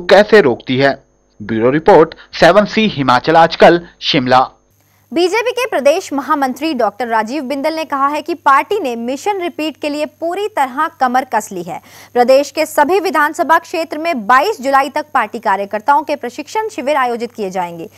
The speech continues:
Speaker 2: बीस जुलाई को मंडी में बीजेपी अल्पसंख्यक मोर्चा की बैठक होगी और उसके बाद बाईस जुलाई को प्रदेश कार्यकारिणी की समीक्षा बैठक होगी।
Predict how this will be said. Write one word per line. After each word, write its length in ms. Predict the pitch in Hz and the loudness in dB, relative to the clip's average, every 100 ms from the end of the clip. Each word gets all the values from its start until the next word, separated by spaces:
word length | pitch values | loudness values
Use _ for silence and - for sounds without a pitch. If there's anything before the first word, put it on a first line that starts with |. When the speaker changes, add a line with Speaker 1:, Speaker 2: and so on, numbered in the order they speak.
| - - - | -20 -16 -2
Speaker 2:
बीस 240 | 359 440 | 0 2
जुलाई 260 | 427 359 381 | 4 4 4
को 100 | 403 | 0
मंडी 380 | 311 285 302 359 | -2 -4 -4 -6
में 220 | 392 294 | -4 -4
बीजेपी 440 | 269 226 277 311 | -4 -2 -2 -2
अल्पसंख्यक 840 | 311 - 339 427 - 381 349 427 330 | -8 0 0 0 -2 -4 -2 -4 -2
मोर्चा 300 | 254 240 254 | -6 -4 -6
की 160 | 277 | -4
बैठक 380 | 226 196 190 277 | -6 -4 -4 -8
होगी 280 | 220 190 233 - - 302 | -10 -10 -12 -16 -4 2
और 160 | 349 | 4
उसके 240 | 403 - 392 | 2 -2 -2
बाद 240 | 233 247 277 | 2 2 2
बाईस 360 | 214 240 311 | 0 -2 0
जुलाई 240 | 294 285 277 | -2 -2 -2
को 120 | 320 | -6
प्रदेश 360 | 277 214 220 247 | -8 -4 -4 -4
कार्यकारिणी 560 | 226 208 208 240 269 | -2 -2 -2 -4 -4
की 100 | 285 | -10
समीक्षा 400 | 285 233 220 269 | -10 -10 -8 -6
बैठक 340 | 220 196 220 - | -4 -6 -8 -12
होगी। 200 | 175 | -14